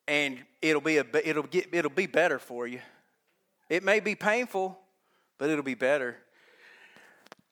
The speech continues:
If you're here today and you're not married or you're exploring marriage or you're thinking out there, I can tell you right now, if, if that si-, that other one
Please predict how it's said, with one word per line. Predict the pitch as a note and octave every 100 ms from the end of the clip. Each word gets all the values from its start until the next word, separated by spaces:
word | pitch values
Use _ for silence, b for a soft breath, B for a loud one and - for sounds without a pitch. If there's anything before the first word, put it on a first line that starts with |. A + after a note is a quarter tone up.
| _ _ -
If | A3 -
you're | B3+
here | B3+ D#4
today | D#4+ A#3+ C#4 C#4+ A#3+
and |
you're | G3 F#3+
not | A3 C#4 B3+
married | C4 C4+ C4
or | A3
you're | G#3 G3+
exploring | E3 - G#3+ A#3+ C4 C4 B3
marriage | A#3+ B3+ C4 B3+ G3
or | F#3+
you're | G#3+ G#3+
thinking | - A#3 B3+ B3+ G3+
out | G#3 C4
there, | C4+ C4 B3+ B3 A3 - _ _ _ _ _ b b b
I | F3 A3
can | C#4 C4+
tell | C4+ C#4
you | C4 B3+
right | C4 B3
now, | A#3+ A#3+ D#3 B2 - _ _ _ _ b b b b b _
if, | E3 A3 A3 - - - b b b _
if | F#3 G#3+ D3+ - - - b b b b b b -
that | D3 F#3+
si-, | - G#3 F#3
that | E3 G3 F#3
other | G3+ A3+ F#3+ C#3+ - -
one | D3 G3 G3+ D#3 A#2+